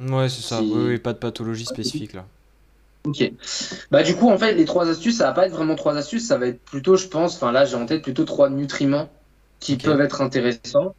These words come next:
Speaker 2: et il faut absolument pas être en carence de ces nutriments-là. Et, euh, du coup, c'est important de bien les amener dans l'alimentation. Donc,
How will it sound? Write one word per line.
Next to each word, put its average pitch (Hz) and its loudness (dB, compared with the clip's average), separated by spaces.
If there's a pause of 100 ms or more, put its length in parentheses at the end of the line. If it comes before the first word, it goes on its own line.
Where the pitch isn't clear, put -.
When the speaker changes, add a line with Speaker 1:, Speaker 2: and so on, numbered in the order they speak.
Speaker 2:
et 123 2
il 123 -6
faut 123 0
absolument 135 4
pas 139 4
être 123 -4
en 117 -2
carence 135 0
de 117 -4
ces 117 -4
nutriments-là. 113 0 (680)
Et, 165 4
euh, 120 4
du 113 -6
coup, 180 -2
c'est 143 -2
important 131 0
de 123 -2
bien 120 0
les 127 2
amener 120 0 (880)
dans 147 4
l'alimentation. 127 0 (480)
Donc, 131 -2